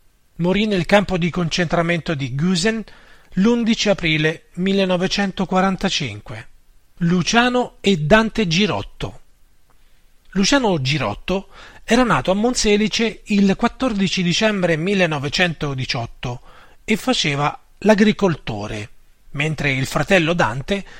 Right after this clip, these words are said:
era nato il quattordici luglio millenovecentoventi.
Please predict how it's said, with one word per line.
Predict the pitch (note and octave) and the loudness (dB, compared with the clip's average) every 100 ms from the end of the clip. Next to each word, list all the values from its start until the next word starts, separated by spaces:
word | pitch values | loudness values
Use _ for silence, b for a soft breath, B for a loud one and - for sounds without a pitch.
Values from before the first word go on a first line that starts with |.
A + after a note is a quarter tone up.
| B | B
era | B G#3+ A#3 | B 2 4
nato | G3 A2+ - | 4 0 -2
il | C3 | -6
quattordici | C3+ G#3+ - B3+ A3+ G3 - | -2 -2 -2 -4 -2 -2 0
luglio | G3 A3 G#3+ G#3 A3 - | 0 0 0 0 -2 -6
millenovecentoventi. | F#3+ G3 A3+ G#3+ F3+ E3 - F#3+ F3 D3+ A#2 G#2+ A2+ - A#2 | -2 0 2 2 2 0 0 -2 -2 -4 -4 -8 -10 -10 -10